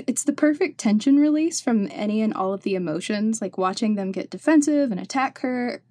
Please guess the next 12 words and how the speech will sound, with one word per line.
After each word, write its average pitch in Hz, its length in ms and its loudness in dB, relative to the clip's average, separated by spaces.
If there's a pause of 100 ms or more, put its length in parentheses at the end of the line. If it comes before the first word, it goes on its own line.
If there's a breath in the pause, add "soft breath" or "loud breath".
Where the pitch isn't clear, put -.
over 240 260 -2
it 233 140 -2
'cause 208 220 -6
is, 202 240 -4
like, 180 160 -6 (340)
kinda 208 240 -2
understandable, 196 600 0
and 185 140 -2
you 214 80 0
see 285 220 0
why, 269 200 0
because, 185 380 -6